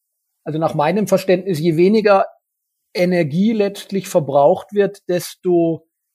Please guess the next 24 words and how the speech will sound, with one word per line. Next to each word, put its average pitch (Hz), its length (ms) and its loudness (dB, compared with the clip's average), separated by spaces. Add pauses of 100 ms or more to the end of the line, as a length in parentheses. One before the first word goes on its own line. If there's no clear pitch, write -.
besser 160 560 0
und 170 220 -2
schneller 175 560 0
können 170 320 -4
ja 151 140 0
Speicher 156 480 -2
auch 160 140 -2
eine 156 140 -4
relevante 151 360 -2
Rolle 165 200 0
spielen, 151 340 -6
weil 147 140 -6
sie 160 100 -6
einfach 160 340 -6
weniger 170 300 -4
Energie 160 300 -6
speichern, 147 560 -2 (240)
ähm, 147 380 -8
sozusagen 143 440 -4
und 139 120 -10
puffern 156 320 -8
müssen. 131 300 -12 (200)
Aber, 143 380 -2 (220)
ähm, 151 420 -8